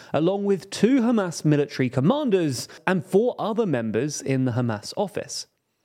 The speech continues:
As with previous attacks, Israel has neither confirmed nor denied responsibility, but referred the assassination as a surgical strike against the Hamas leadership. If confirmed as an Israeli strike,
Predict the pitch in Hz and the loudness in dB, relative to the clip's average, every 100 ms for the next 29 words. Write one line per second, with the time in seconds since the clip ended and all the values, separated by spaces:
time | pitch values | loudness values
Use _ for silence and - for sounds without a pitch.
0 | _ _ - 240 277 220 254 233 135 131 | _ _ 0 2 2 2 2 0 0 -4
1 | 110 - - - 170 233 233 190 180 151 | -4 -10 -12 0 2 4 2 0 -4 -2
2 | 151 214 208 160 147 156 175 165 135 135 | 0 2 0 0 0 2 0 -2 -4 0
3 | 139 160 127 135 123 120 - 113 101 127 | 2 2 0 0 -2 -4 -4 -6 -2 2
4 | 233 180 139 87 - - - - - - | 2 2 -4 -8 -10 -20 -20 -6 -6 -4
5 | 160 - 165 247 302 269 196 165 151 123 | -6 -2 -2 0 0 0 -2 -2 -2 -2
6 | - 110 127 - 139 143 160 - 170 240 | -4 -2 -2 -4 -4 -4 -4 -2 -2 -2
7 | 220 269 233 - 123 107 107 - 120 131 | -2 0 -2 -2 -4 -4 -8 -8 -4 -2
8 | 135 - 170 143 139 107 - - 214 190 | -2 -4 -4 -2 0 -2 -6 -2 0 0
9 | 117 - - - _ - - 247 202 285 | -2 -8 -10 -14 _ -10 0 2 2 0
10 | 175 214 226 170 147 156 151 156 127 143 | 2 0 -2 -4 -4 -4 -4 -4 0 -2
11 | 143 135 - 294 277 170 - | 0 -4 -2 -2 0 -2 -8